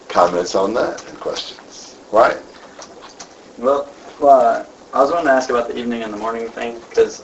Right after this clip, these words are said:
Speaker 2: I think you worded it differently than I've heard before, so I wanna ask. Uh, okay. Okay, when do you think, I've been taught that, uh, you know, their, that their day would start at what we consider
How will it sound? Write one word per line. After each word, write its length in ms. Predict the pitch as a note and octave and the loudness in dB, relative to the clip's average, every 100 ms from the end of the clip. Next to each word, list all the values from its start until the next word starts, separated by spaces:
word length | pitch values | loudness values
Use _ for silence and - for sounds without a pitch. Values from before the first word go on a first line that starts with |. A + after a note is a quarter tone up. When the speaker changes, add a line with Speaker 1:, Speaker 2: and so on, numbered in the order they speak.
| - - - | -18 -20 -6
Speaker 2:
I 60 | - | -2
think 120 | C#3+ | -2
you 120 | A#2+ | 2
worded 240 | C3 A#2+ | 2 2
it 100 | A2 | -2
differently 320 | A#2+ A#2 A2 G#2 | -6 -6 -6 -8
than 140 | G#2 | -8
I've 100 | G#2 | -6
heard 180 | A2+ A2+ | -4 -4
before, 300 | - G#2+ G#2+ | -6 -6 -6
so 140 | - | -6
I 60 | G#2 | -6
wanna 180 | G#2+ G2+ | -6 -8
ask. 200 | G#2 - - - - | -12 -18 -20 -10 0
Uh, 280 | A#2 A3+ A#3+ | 0 2 0
okay. 180 | - - - - - - - - - - - - - B2+ | 0 -6 -16 -20 -20 -20 -20 -20 -20 -20 -20 -20 -12 -4
Okay, 120 | A#2+ | 0
when 160 | D3 | 0
do 80 | F#3+ | 0
you 40 | F#3 | -2
think, 300 | E3 C#3+ - - - | -2 -4 -6 -14 -2
I've 160 | - - | 2 4
been 140 | E3 D3 | 4 2
taught 280 | C#3+ B2 | 0 0
that, 300 | B2 A#2+ A2+ A2+ | 2 2 2 0
uh, 680 | A#2 A#2 A2 A2 A2 A2 - | 0 0 0 -2 -4 -6 -8
you 120 | B2 | -6
know, 160 | B2 A#2 | -2 2
their, 240 | A2 G#2+ G#2 - - - - - - - - - | 2 0 -4 -12 -20 -20 -18 -18 -18 -20 -20 -8
that 140 | - - | -4 2
their 220 | C#3 C#3+ | 6 6
day 360 | A#2+ A2 G#2+ G2+ - - | 6 0 -2 -4 -10 -10
would 160 | A#2 A2+ | -8 -8
start 520 | - G#2+ A#2+ A#2 - | -6 -4 -2 -2 -4
at 180 | A2+ A2+ | -4 -4
what 140 | A#2 A#2+ | -4 -4
we 160 | A#2+ | -4
consider 600 | A#2 G#2+ - A2 A2 G#2+ | -6 -10 -6 -4 -4 -6